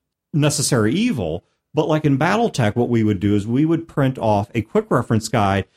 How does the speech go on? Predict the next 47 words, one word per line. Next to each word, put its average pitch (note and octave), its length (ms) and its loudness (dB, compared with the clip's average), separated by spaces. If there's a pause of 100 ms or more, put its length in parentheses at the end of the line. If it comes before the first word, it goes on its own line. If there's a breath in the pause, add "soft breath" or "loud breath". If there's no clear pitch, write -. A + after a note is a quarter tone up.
(260)
that A#2 100 2
had G#2+ 300 0
the G2 60 -2
hit E3 220 -4
locations, D3+ 1040 0 (280 soft breath)
it A2+ 100 0
had G#2+ 380 2 (160)
the, G2 360 -2
the F2 140 -4
punch D#3 360 -2
locations, C#3+ 640 0
the G2 100 -2
kick D#3+ 260 -4
locations, C3 720 -2 (300 soft breath)
the G#2+ 100 0
critical D3+ 440 0
hit C#3 200 0
chart, B2+ 440 0
the F#2+ 80 0
vehicle C#3 380 0
critical A#2+ 380 -2
hit A#2+ 180 0
chart, A#2 380 -2
the G#2+ 60 -2
missile D#3+ 320 0
tables, C3+ 480 0 (340 soft breath)
all F3 220 0
that D3 260 -2
kind G3+ 180 -2
of G#3+ 80 -2
stuff. A#3 340 -2 (340)
And C3+ 120 2
we C#3 100 2
put G3+ 220 -2
it G3+ 100 -2
on B2+ 280 2
one F3+ 240 0
page C#3 500 -2 (300)
and C3+ 160 0
stick G#3 300 -2
it G3+ 60 2
in - 60 -6
the D#3+ 60 2
back D3 300 0
of C#3+ 60 2
the A#2+ 60 0
binder. C3+ 580 0